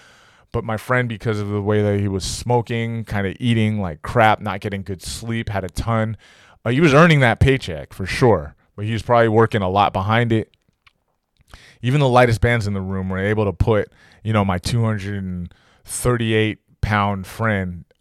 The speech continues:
on his, on his knees, and I thought way worse.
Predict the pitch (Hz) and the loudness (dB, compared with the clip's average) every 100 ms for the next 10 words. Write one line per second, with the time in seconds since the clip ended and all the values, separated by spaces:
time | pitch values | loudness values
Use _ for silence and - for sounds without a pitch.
0 | _ 98 98 95 98 87 78 - 98 82 | _ -4 -4 -4 -6 -6 -8 -8 -8 -8
1 | 85 98 113 92 80 90 87 113 - 92 | -8 -6 -6 -6 -10 -6 -2 -2 0 -2
2 | 87 92 92 85 90 104 73 - | -2 -4 -6 -4 0 0 0 -10